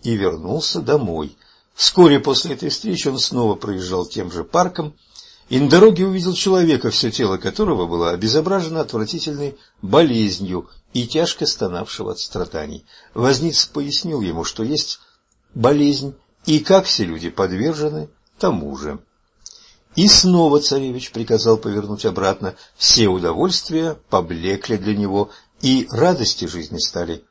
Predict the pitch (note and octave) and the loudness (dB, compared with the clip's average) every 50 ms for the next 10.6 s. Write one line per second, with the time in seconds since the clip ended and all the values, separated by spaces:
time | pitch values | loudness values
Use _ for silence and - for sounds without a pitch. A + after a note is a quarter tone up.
0 | _ _ _ - E2+ E2+ F2+ F#2+ G2 F#2+ F#2 F#2 F#2+ B2 C3 - - - - - | _ _ _ -12 -8 -6 -6 -4 -4 -2 -4 -4 -4 -4 -6 -6 -6 -6 -10 -16
1 | _ _ _ _ _ _ _ _ _ _ _ _ _ _ _ _ _ _ _ _ | _ _ _ _ _ _ _ _ _ _ _ _ _ _ _ _ _ _ _ _
2 | _ _ _ _ _ _ _ _ _ - G#2+ A2 - B2 A#2 G#2 G2+ A2 G#2+ G#2 | _ _ _ _ _ _ _ _ _ -8 0 4 6 6 6 6 6 6 6 6
3 | A2 A#2+ A#2 - C3+ B2+ A#2+ B2 G#2+ - - A2+ F#2 - - G2+ G2 G#2+ - - | 6 4 4 2 0 -2 -2 -2 -4 -4 -4 -6 -8 -6 -4 -2 -2 -2 -2 -2
4 | - G#2 F#2+ F2 E2+ - - - F#2 F2+ F2 F2 - - - - - - - G#2+ | -2 0 0 0 0 -2 -2 -4 -4 -6 -6 -6 -8 -12 -18 -20 -18 -8 -2 2
5 | G2 G#2+ A#2+ A2 F2+ G2+ G#2+ G#2 F#2+ F#2+ F#2+ F#2+ F#2 F#2 F2+ - - A2 - - | 4 6 6 6 6 4 2 2 2 0 -2 -4 -4 -6 -4 -4 -4 -4 -2 -2
6 | G2 F2+ F2+ F2+ F2 E2+ E2+ - - - - - - - A2 A2+ A2+ G#2 G#2+ A2 | -2 0 2 0 0 0 -2 -6 -10 -12 -16 -16 -6 -2 0 2 2 4 2 2
7 | A2 G#2+ - A2+ A2+ G#2 G#2 G#2 - - F3 F3 D#3+ - - F2 - - - - | 2 2 0 0 0 0 0 0 0 0 0 0 -2 -2 -6 -8 -10 -10 -14 -20
8 | _ _ _ _ - D3 C#3 D3 E3+ F#3 F#3+ F3 - - D#3+ F3+ F#3+ F#3+ - - | _ _ _ _ -2 0 2 2 2 2 2 0 -2 -2 -2 0 0 -2 -2 -2
9 | B2 F#2+ G2 F#2+ - D3+ D3+ D3 - C3 B2 A#2+ A#2 B2+ B2+ C3 C3 A#2 - C3+ | -2 -2 -2 -2 -2 -4 -8 -6 -4 -4 -4 -2 -2 -2 -2 -2 -2 -4 -4 -6
10 | C3 - - G2 F2+ D#2+ D#2 D2+ D#2 D2+ - | -4 -4 -2 -2 -2 -2 -2 -4 -6 -8 -12